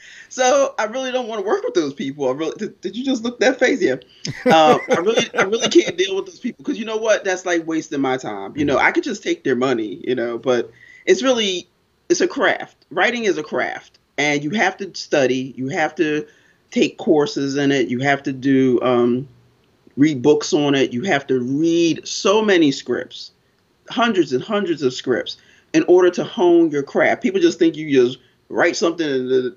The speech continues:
Speaker 1: it's done. Uh, even Quentin Tarantino, who I think is one of the greatest screenwriters out there,
Speaker 2: Mm-hmm.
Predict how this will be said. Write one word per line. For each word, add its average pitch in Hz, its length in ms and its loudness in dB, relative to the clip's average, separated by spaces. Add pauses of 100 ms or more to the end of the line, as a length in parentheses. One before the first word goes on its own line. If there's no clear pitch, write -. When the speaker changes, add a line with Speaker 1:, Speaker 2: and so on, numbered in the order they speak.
(140)
Speaker 1:
it's 143 200 -2
done. 120 380 0 (1300)
Uh, 156 340 4
even 285 380 -6
Quentin - 200 -4
Tarantino, 302 380 0
who 147 80 -4
I 151 80 -2
think 160 140 -4
is 143 80 -8
one 143 120 -4
of 127 40 -4
the 127 60 -2
greatest 127 380 -2
screenwriters 117 720 -2 (200)
out 160 200 -2
there, 95 280 -4 (160)
Speaker 2:
Mm-hmm. 98 220 -18